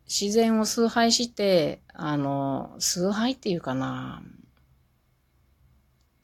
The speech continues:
なんて言ったらいいですかね。あの、自然が自分の力で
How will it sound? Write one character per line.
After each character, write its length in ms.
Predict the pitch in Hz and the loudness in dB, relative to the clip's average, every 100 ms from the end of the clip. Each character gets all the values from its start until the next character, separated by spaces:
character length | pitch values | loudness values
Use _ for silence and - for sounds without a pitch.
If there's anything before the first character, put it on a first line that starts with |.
| _ _ _ _ _ _ _ | _ _ _ _ _ _ _
な 280 | 160 147 139 | -2 -2 0
ん 100 | 165 | -2
て 120 | 180 | 0
言 80 | 180 | -2
っ 40 | |
た 120 | 165 147 | 0 0
ら 60 | |
い 80 | 147 | 0
い 20 | |
で 60 | 147 | 0
す 120 | - | -2
か 140 | 151 | -2
ね。 360 | 147 151 147 139 _ _ _ _ _ _ _ _ _ _ _ | -2 0 -2 -6 _ _ _ _ _ _ _ _ _ _ _
あ 140 | 160 | -4
の、 220 | 156 151 151 | -2 -2 0
自 360 | - - 240 240 | 2 2 2 0
然 680 | 262 262 262 254 247 240 233 | 2 2 2 0 0 2 4
が 180 | 240 | 4
自 240 | 190 175 214 | 4 2 0
分 420 | 214 254 254 254 | 0 2 4 4
の 100 | 247 | 2
力 500 | 240 240 247 233 165 | 0 -2 2 4 4
で 520 | 160 175 160 139 - | 4 4 4 2 -2